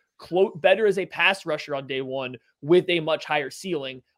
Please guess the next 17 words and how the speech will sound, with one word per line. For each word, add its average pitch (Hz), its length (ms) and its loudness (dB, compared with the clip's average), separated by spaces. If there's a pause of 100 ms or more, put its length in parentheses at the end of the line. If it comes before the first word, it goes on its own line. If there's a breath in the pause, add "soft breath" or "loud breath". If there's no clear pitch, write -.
although 151 260 0
Pascal's 165 480 -2
ability 151 360 0
as 139 100 -6
a 131 80 -4
run 165 320 2
defender 139 420 -8
is 110 140 -14
clearly 170 460 -2
superior 123 500 -8
than 123 100 -18
Karlaftis. 107 560 -10
Like, 135 120 -14
that's 165 280 2
where 160 140 0
I 156 80 4
am. 147 280 -2